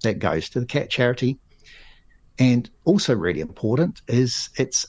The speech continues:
a socialisation thing for the kittens 'cause many of these start life as strays, so they're,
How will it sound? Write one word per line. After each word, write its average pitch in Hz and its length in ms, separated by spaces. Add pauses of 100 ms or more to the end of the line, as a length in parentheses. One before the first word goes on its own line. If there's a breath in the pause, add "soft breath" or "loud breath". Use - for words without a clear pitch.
a 123 180
socialisation 127 960
thing 104 180
for - 100
the 101 60
kittens - 600
'cause - 260
many 131 260
of 107 60
these 104 180
start 110 380
life 101 280
as - 80
strays, 117 800 (100)
so - 160
they're, 95 180